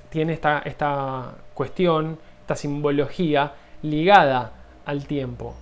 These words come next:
Y muchas veces ese tiempo se traduce en, o, o se vive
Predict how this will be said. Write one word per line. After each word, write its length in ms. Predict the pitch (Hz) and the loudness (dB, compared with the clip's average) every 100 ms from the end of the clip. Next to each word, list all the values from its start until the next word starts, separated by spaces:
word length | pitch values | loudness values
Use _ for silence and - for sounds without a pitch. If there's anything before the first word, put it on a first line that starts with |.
| - - | -16 -4
Y 40 | 170 | 0
muchas 320 | 196 208 196 | 4 4 4
veces 360 | 208 208 202 - | 4 2 0 -2
ese 220 | 180 185 | -2 -2
tiempo 600 | 185 196 202 196 214 208 - - | 0 -2 0 2 2 0 -10 -8
se 180 | - 170 | -2 0
traduce 640 | 165 170 185 185 196 196 | 2 2 2 2 -2 -2
en, 320 | 175 170 196 202 - - - - | -2 -2 -2 -6 -14 -20 -20 -4
o, 260 | 147 143 143 | -2 0 -2
o 80 | |
se 160 | - 151 | -2 0
vive 480 | 196 226 170 170 | 2 2 4 2